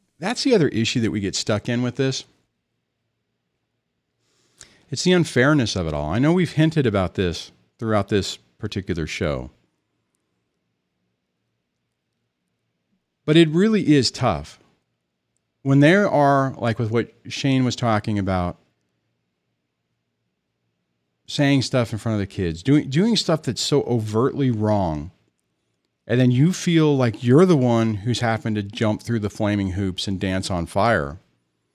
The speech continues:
and they don't seem to have to deal with anything, it can make, that's a, that will make, that in and of itself is crazy making behavior.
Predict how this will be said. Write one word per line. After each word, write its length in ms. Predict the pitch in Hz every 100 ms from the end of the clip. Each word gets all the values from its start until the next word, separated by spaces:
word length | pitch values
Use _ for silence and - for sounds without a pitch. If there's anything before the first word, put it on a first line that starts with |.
| _ _ _ _ _ _ _ _ _ _ _ -
and 440 | 120 120 110 104 - -
they 540 | 117 127 143 147 143
don't 500 | 135 139 120 120 117 - _ _ _ -
seem 260 | - 127
to 80 | 110
have 300 | 101 104 101
to 80 | 98
deal 200 | 104 95
with 160 | 87
anything, 580 | 110 147 151 82 71 80 - _ _ _ _ _ _ _ _ _ _ _
it 80 | 156
can 180 | 165 240
make, 240 | 190 185 -
that's 280 | 123 170 -
a, 160 | 185 131 127 107 -
that 200 | 120 226
will 120 | 160
make, 280 | 120 113 107 _ _
that 320 | 123 123 165
in 140 | 214 175
and 100 | 156
of 160 | 131
itself 460 | 98 - 160 185 101
is 100 | 82
crazy 380 | - 123 117 104
making 320 | 95 87 82
behavior. 460 | 78 127 160 -